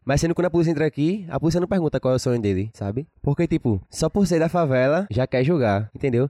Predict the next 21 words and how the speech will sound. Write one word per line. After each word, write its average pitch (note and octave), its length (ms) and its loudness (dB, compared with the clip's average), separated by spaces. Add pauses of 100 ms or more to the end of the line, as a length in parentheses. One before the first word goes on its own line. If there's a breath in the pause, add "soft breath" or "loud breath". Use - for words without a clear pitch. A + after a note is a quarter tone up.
E C#3+ 100 0
é D#3+ 80 4
exatamente F3 480 0
isso, C#3+ 280 0
a C3 40 2
gente C#3+ 240 -2
tentar, D3+ 340 -2
tipo, C3+ 220 -2
investir C3 840 0 (160)
e A#2+ 60 -8
incentivar D#3+ 500 -2
os D3+ 80 2
meninos D#3+ 760 0
a A#2+ 120 -2
ser C3+ 180 -2
um C3 40 2
advogado, G#2+ 920 2 (180)
a A2 120 -6
ser A#2 180 -2
um A#2 40 2
empreendedor, G2+ 840 2